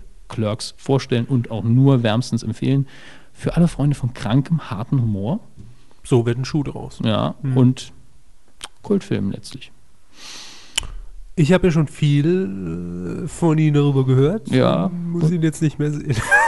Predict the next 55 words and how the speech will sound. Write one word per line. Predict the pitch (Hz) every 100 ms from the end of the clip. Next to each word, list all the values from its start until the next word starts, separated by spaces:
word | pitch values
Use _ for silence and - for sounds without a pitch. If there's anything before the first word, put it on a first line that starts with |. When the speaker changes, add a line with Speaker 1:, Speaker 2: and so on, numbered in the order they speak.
| 807 784 679
Speaker 1:
Äh, | - 143 127
ich | 165
würd | - 180
Ihnen | 160
den | 165
auch | 156
nicht | 151 110
aufzwingen. | 120 - 104 98
Also | 104 120 120
der, |
der | 131 135
Grund, | 131 123 143 156 139
warum | 120
er | 135
nicht | 143 139
auf |
der | 120
Filmliste | 135 127 127
steht, | - 117
ist | 127
eben, | 120 117
es | 104 104
gibt | 120 -
nur | 147
Originalton | 123 131 123 127 135 135 127
mit | 120
deutschen | 131 127 110
Untertiteln, | 120 123 - - 113
sieht | 120
scheiße | - 113 117
aus. | 113 113 - - - - - - - -
Speaker 2:
Und | 143 123
da | 120
ich | 120
nicht | 117 120
lesen | 131 139 135
kann, | 156
<laughs> | 131
ist | -
es | -
für | 156
mich | 147 -
blöd. | 143 135 135 -
Speaker 1:
Das | 123 113 -
stimmt | - 147 147
allerdings, | 127 113 123 170 -
<laughs> |
wie | 131
Sie | - - 143
hier | 147
immer | 147 165 147
wieder | 156
unter | 135
Beweis | 139 135 131 151
stellen. | - 123